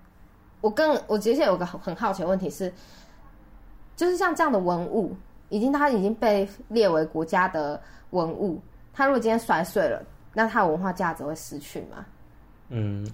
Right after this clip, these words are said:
Speaker 2: 我个人是觉得应该不会吧，只是
Speaker 1: 我，我姐觉得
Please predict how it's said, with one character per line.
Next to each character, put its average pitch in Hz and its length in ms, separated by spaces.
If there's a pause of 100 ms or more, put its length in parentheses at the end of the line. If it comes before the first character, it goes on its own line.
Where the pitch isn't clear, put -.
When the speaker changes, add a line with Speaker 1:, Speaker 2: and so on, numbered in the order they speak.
(140)
Speaker 2:
我 143 180
个 156 260
人 98 300
是 117 160
觉 90 180
得 87 240 (400)
应 127 140
该 120 120
不 117 200
会 - 180
吧， - 240 (320)
只 - 140
是 147 220
Speaker 1:
我， 208 100
我 220 60
姐 196 260
觉 165 180
得 160 260